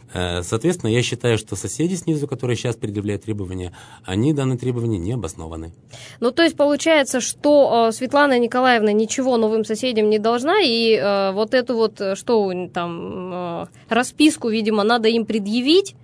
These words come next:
Speaker 2: да,
Speaker 1: Все верно,
Speaker 2: и
Speaker 1: да.
Speaker 2: все, и сказать,
Speaker 1: Нужно
Speaker 2: что больше никаких
Speaker 1: желательно все-таки общаться, э,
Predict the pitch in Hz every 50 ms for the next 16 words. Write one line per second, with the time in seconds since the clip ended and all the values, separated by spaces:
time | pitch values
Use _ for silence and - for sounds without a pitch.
0 | _ - - - _ _ _ 175 180 196 220 262 277 - - 214 220 269 277 262
1 | 254 233 208 196 185 185 180 175 - - - 233 220 202 208 240 254 - - 240
2 | 214 233 254 269 - - 190 190 196 185 254 277 277 - - 208 196 180 - 190
3 | 190 190 247 254 247 - - - - - _ 107 104 90 131 156 190 202 - 165
4 | 127 - - 185 175 156 127 - 120 107 - - - 107 104 98 - - 151 156
5 | 151 - - 113 92 - - 101 98 98 95 92 92 92 90